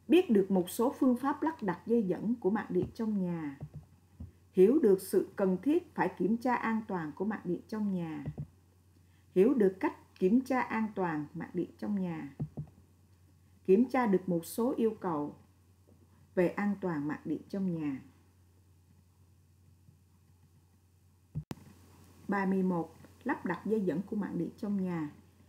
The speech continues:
Các em quan sát hai hình ảnh. Đây là hai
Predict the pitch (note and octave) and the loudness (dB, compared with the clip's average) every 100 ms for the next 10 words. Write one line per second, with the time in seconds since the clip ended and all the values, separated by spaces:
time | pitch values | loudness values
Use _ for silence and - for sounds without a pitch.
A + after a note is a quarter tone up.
0 | - - - _ D4 - B3 A#3 A#3 A3 | -20 -20 -20 _ -8 -2 0 0 0 -4
1 | - C#4 - A#3 G#3 F#3 D3+ C3+ E3 C4+ | -4 -8 -4 -4 0 -2 -2 -4 -4 -6
2 | - _ _ _ _ _ _ _ - _ | -8 _ _ _ _ _ _ _ -20 _
3 | _ _ _ _ _ - A#3+ A#3+ G#3 F#3 | _ _ _ _ _ 0 2 2 0 -4
4 | E3 G3+ | -4 -4